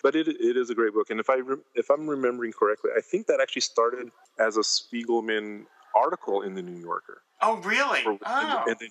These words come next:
Speaker 1: he he did the, the cover, and then it, they expanded it into the book.
Speaker 2: Oh, I, I didn't know. I never knew that. Okay, interesting.
Speaker 1: Mm-hmm.
Speaker 2: Yeah, it's a really cool book. It's a really cool book, and, uh, you can get it on Amazon for, uh, I'm looking at right here, nine bucks.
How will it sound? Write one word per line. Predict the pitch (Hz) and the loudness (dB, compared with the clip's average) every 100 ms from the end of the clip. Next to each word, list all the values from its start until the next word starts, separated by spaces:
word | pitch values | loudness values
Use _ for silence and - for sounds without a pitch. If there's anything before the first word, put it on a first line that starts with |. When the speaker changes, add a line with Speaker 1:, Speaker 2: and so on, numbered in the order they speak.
| - | -18
Speaker 1:
he | - _ _ | -20 _ _
he | 104 | -2
did | 110 107 98 | 2 0 2
the, | 98 - | 0 2
the | 98 | -4
cover, | - 98 92 - | 0 2 2 -2
and | 110 104 | -4 0
then | 104 | 0
it, | 104 107 | 0 2
they | 104 | 2
expanded | 95 - - 104 117 101 | 2 -4 -2 -2 -2 -6
it | 87 90 | -8 -12
into | 85 95 | -14 -14
the | 85 | -8
book. | 92 101 - _ - | -4 -4 -6 _ -6
Speaker 2:
Oh, | 254 262 | -4 -2
I, | 190 208 - | -2 -4 -2
I | 220 | -2
didn't | 220 233 | -2 -2
know. | 226 285 | -2 -2
I | 196 | -6
never | 143 147 180 | -6 -6 -4
knew | 220 | -6
that. | 240 170 - _ | -6 -6 -8 _
Okay, | 277 - 156 147 - | -14 -6 -6 -6 -12
interesting. | 269 - - 147 | -12 -8 -4 -2
Speaker 1:
Mm-hmm. | 135 - _ | -4 -8 _
Speaker 2:
Yeah, | 214 220 | 2 4
it's | 165 190 | 4 0
a | |
really | 170 190 175 | 0 2 2
cool | 185 | -2
book. | 147 147 120 - _ | 0 0 0 -6 _
It's | 170 | -4
a | 143 | -4
really | 127 135 139 139 - | -2 -2 0 -2 -4
cool | 143 | -6
book, | - 127 135 | -4 -4 -2
and, | 120 120 | -4 -4
uh, | 123 | -6
you | 127 | -6
can | 117 | -2
get | 113 135 | 2 2
it | 131 | 2
on | 127 131 | 2 2
Amazon | 135 143 135 123 117 117 | 0 0 0 0 0 -4
for, | 113 131 120 117 113 - - | -4 -2 -2 -4 -8 -10 -4
uh, | 127 123 | -2 -2
I'm | 139 | -4
looking | 139 139 | -4 0
at | 131 | 2
right | 120 120 | 0 -2
here, | 151 131 | -4 0
nine | 131 175 160 | 2 2 2
bucks. | 135 139 - - - | 2 2 -4 -8 -8